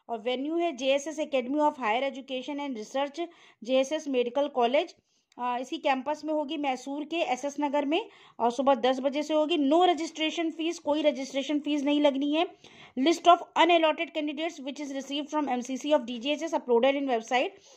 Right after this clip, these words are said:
अब वेबसाइट से जो, अ, अनअलॉटेड कैंडिडेट्स हैं उनकी लिस्ट, अ, रिसीव कर सकते हैं। अब क्या प्रोसीजर है वो भी मैं आपको बता देती हूँ।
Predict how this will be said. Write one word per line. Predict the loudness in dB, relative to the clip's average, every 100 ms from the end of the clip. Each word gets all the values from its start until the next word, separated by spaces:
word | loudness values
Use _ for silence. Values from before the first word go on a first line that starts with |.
| _ -6
अब | 0
वेबसाइट | 0 2 2 2
से | 0 -6 -4 -4 _ -16
जो, | -4 -2 -2 -4 _ _ -6
अ, | 0 2 2 0
अनअलॉटेड | 0 2 4 2 0 -4
कैंडिडेट्स | -6 -6 -4 -2 -2 -2
हैं | -4
उनकी | -2 -6 -6
लिस्ट, | -4 -6 -6 -4
अ, | -4 -4 -14 -8 0 2 4 4 2 0
रिसीव | -2 -4 -4
कर | 0 -2
सकते | -2 -4 -2
हैं। | 0 0 -2 _ _ _ _
अब | -8 -2
क्या | 2 2
प्रोसीजर | 2 -2 -2 0 2
है | 2
वो | 0
भी | -2 -2
मैं | -2
आपको | -2 -4
बता | -2 0 0
देती | -2 -6 -8
हूँ। | -8 -10